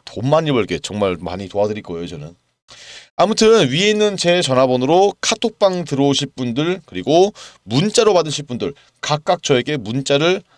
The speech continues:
남겨주시면 됩니다. 그리고 제가 여러분께 중요하게 정말로 드릴 말이 하나 있어요.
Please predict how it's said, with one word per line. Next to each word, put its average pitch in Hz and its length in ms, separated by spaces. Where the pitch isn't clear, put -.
남겨주시면 151 600
됩니다. 117 480
그리고 214 280
제가 180 180
여러분께 147 460
중요하게 147 840
정말로 120 380
드릴 147 240
말이 107 500
하나 123 220
있어요. 101 560